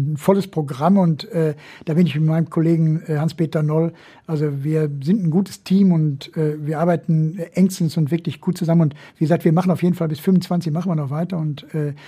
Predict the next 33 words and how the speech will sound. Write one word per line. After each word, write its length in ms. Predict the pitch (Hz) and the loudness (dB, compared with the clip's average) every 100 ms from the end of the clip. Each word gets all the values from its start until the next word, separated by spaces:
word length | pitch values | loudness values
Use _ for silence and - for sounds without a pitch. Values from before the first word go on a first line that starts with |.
| - | -8
und 120 | - 175 | 2 4
wir 100 | 165 | 6
haben 120 | 196 | 4
dieses 180 | 185 180 | 2 2
zwanzig 320 | 190 185 - | 0 0 -2
dreißig, 400 | - 160 190 214 | -2 0 0 -2
das 160 | 185 170 | -2 -2
Sie 80 | 175 | -2
ansprechen, 280 | 185 180 | -2 -2
ist 80 | 147 | 0
wichtig, 400 | 170 190 226 - _ - - | 0 0 -4 -8 _ -20 -4
weil 120 | 170 | 0
wir 80 | 160 | 2
haben 120 | 160 175 | 2 2
jetzt 180 | 180 | 0
einen 60 | 175 | 2
neuen 180 | 180 175 | 4 4
Managementplan 680 | 165 208 - 185 185 180 185 | 4 2 0 -4 -2 -2 -2
aufgestellt, 580 | 180 180 180 175 185 185 | -4 -8 -8 -4 -2 -4
also 140 | 151 | -6
auch 100 | 151 | -8
zusammen 300 | - 151 160 | -6 -2 0
mit 100 | 170 | -2
der 80 | 160 | -2
unesco, 500 | 156 165 180 - 190 - - - | 0 0 -2 -6 -6 -8 -20 -6
der 100 | 165 | 0
genau 280 | 160 160 190 | 2 6 6
diese 280 | 175 185 175 | 4 2 2
Entwicklung 500 | 165 180 185 180 165 | 2 0 0 0 -2
bis 240 | - 165 | -2 -6
zwanzig 380 | - 170 180 - | -2 -2 -2 -6
dreißig 420 | - 175 185 - | -2 -2 -2 -8
beschreibt, 600 | - - - 151 214 - | -10 -10 -4 -4 -4 -8